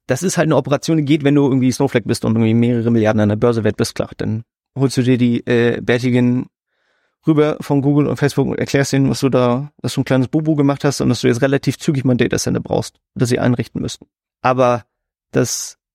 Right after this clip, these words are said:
zweite große Problem bei den Startups heutzutage ist halt, es ist ja kaum noch jemand da, der es weiß. Also zum einen ist es nichts, was sich, wo sich Leute hinsetzen und sich reinlesen, weil es halt nicht der coolste, neueste Kram auf Hacker News ist, der irgendwie lustig ist.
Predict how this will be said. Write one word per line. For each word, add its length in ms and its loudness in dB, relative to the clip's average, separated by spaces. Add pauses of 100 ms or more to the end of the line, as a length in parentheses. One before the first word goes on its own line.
(460)
zweite 380 0
große 420 -2
Problem 400 0
bei 60 2
den 160 0
Startups 420 -2
heutzutage 440 0
ist 120 -4
halt, 200 -2 (120)
es 140 -16
ist 220 -8
ja 100 0
kaum 260 0
noch 140 0
jemand 260 2
da, 120 2
der 100 2
es 80 -8
weiß. 320 -4 (720)
Also 200 -4
zum 160 0
einen 180 0
ist 100 -2
es 120 -2
nichts, 300 -2
was 140 0
sich, 220 -6
wo 80 2
sich 140 0
Leute 200 0
hinsetzen 400 0
und 80 2
sich 140 -10
reinlesen, 360 2
weil 100 2
es 80 -4
halt 120 -2
nicht 160 -6
der 80 -2
coolste, 320 -2
neueste 260 0
Kram 220 -2
auf 100 -6
Hacker 200 0
News 260 2
ist, 180 -6
der 80 -4
irgendwie 160 0
lustig 360 0
ist. 200 -2